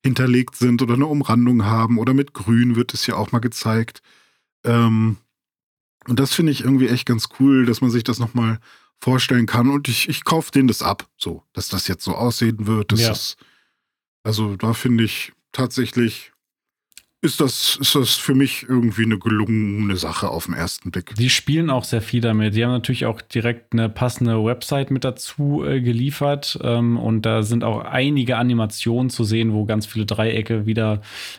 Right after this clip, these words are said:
Speaker 2: ähm, ja, vorkommen und auch, ähm, dann
Speaker 1: Mhm.
Speaker 2: Szenen von echten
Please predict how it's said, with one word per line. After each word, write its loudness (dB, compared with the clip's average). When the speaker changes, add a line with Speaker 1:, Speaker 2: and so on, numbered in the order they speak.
Speaker 2:
ähm, 2
ja, 2
vorkommen -2
und -2
auch, -2
ähm, 0
dann 2
Speaker 1:
Mhm. -14
Speaker 2:
Szenen 0
von -2
echten -2